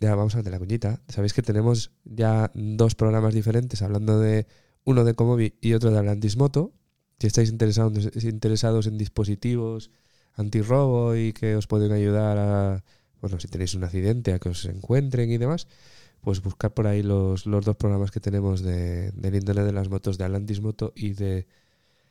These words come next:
y de Comobi, que probablemente serán bastante más legales que esto de meter la pimienta, el, el spray de pimienta dentro de un, <laughs> de un antirrobo normal.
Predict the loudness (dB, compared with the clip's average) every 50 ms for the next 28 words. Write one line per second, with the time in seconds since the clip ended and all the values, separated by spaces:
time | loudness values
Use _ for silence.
0 | _ _ _ _ 2 2 4 4 4 4 4 4 4 2 2 0 -2 -4 -2 0
1 | -2 0 0 0 0 0 0 -2 -2 -2 -2 -4 -4 -4 -2 -2 0 0 0 0
2 | 0 0 0 -2 -2 -2 -4 -2 -2 -2 0 0 0 2 2 2 2 2 2 2
3 | 0 0 -2 -4 -8 _ _ _ _ _ _ 0 0 2 2 0 0 -2 -2 -2
4 | -4 -2 -2 -2 0 0 0 -2 -2 -4 -4 -4 -4 -8 -8 -6 -8 -6 -6 -6
5 | -4 -4 -4 -6 -6 -8 -10 -10 -10 -10 -10 -10 -8 -8 -8 -8 -10 -10 -12 -14
6 | -16 -18 -20 -20 -20 -20 -20 -20 -20 -20 _ _ 0 0 0 2 4 4 4 4
7 | 2 0 -2 -2 -2 -2 -2 -4 -2 -2 -2 -2 -2 -2 -4 -6 -6 -4 -4 -6
8 | -6 -8 _ -20 -20 -20 -20 -20 -18 -2 0 2 2 2 0 0 0 0 0 2
9 | 0 0 0 0 0 -2 -2 -4 -6 -10 -10 -12 -12